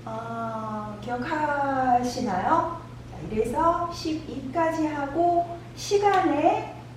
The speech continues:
지를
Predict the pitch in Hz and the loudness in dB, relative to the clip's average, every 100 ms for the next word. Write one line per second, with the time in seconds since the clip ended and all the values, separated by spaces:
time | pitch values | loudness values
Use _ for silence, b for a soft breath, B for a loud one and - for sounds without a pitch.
0 | - - - - - - - - - - | -16 -16 -16 -16 -16 -16 -16 -16 -16 -16
1 | - - - - - - - - - - | -16 -16 -16 -14 -16 -16 -16 -14 -14 -12
2 | - - - - - - 285 320 349 330 | -12 -12 -14 -14 -14 -4 4 6 6 4
3 | 311 320 339 359 | 2 4 2 2